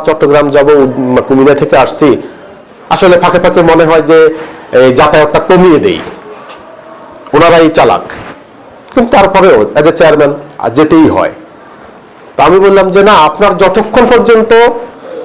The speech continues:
যাওয়ার ইচ্ছা থাকবে আপনি ততক্ষণ পর্যন্ত যাবেন। উনি উত্তর দিল যে আমি আপনাকে দেখে, মানে আমাকে দেখে উনি প্রেরণা পান।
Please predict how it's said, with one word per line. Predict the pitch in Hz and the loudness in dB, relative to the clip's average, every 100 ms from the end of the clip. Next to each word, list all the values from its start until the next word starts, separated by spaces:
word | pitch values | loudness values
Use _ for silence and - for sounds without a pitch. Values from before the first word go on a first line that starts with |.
| - - - - | -16 -20 -20 -14
যাওয়ার | 107 165 180 185 | -2 2 2 2
ইচ্ছা | 185 - 226 | 0 0 -2
থাকবে | 233 233 254 | 0 0 0
আপনি | 202 202 | 2 0
ততক্ষণ | 220 247 254 214 | 0 0 0 0
পর্যন্ত | 196 185 175 | 2 0 0
যাবেন। | 143 147 104 - - - - - | 0 2 0 -4 -10 -20 -20 -4
উনি | 131 208 | 0 2
উত্তর | 214 - 175 | 2 0 0
দিল | 160 202 | 2 0
যে | 208 233 285 - - - | 2 0 -2 -10 -16 -4
আমি | 127 151 226 - | -2 2 0 0
আপনাকে | 143 - 185 180 | -4 -2 0 0
দেখে, | 123 - | 0 0
মানে | 120 127 | 0 0
আমাকে | 127 147 165 202 | 0 0 2 2
দেখে | 214 208 | 2 2
উনি | 254 190 | 2 2
প্রেরণা | 180 143 220 | 2 0 0
পান। | 82 76 | -2 -6